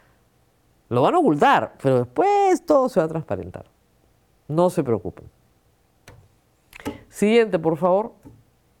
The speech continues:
Pregunta, Alfredo Castillo. Doctora, soslayando la pena de muerte,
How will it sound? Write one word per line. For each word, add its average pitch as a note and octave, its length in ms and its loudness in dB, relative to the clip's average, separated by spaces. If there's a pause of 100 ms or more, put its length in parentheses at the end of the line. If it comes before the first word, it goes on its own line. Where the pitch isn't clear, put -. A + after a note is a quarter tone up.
(920)
Pregunta, G#3 680 0
Alfredo F3 420 2
Castillo. A#2+ 440 -4
Doctora, D3+ 440 0
soslayando A#3 600 0
la G3+ 100 2
pena G#3 140 -2
de F3+ 80 2
muerte, B2 520 -2